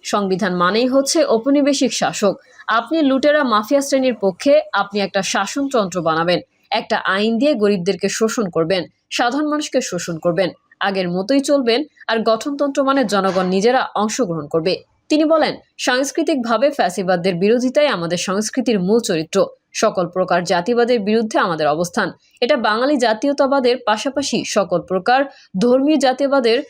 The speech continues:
বিরুদ্ধে অবস্থান। ইসলামে জাতিবাদের স্থান নেই। সকল প্রকার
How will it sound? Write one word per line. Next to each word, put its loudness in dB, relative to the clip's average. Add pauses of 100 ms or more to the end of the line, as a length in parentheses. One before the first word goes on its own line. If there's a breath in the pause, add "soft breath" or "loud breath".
(160 loud breath)
বিরুদ্ধে 2
অবস্থান। -2 (280)
ইসলামে 0
জাতিবাদের 0 (160)
স্থান -6
নেই। 0 (220)
সকল 2
প্রকার 0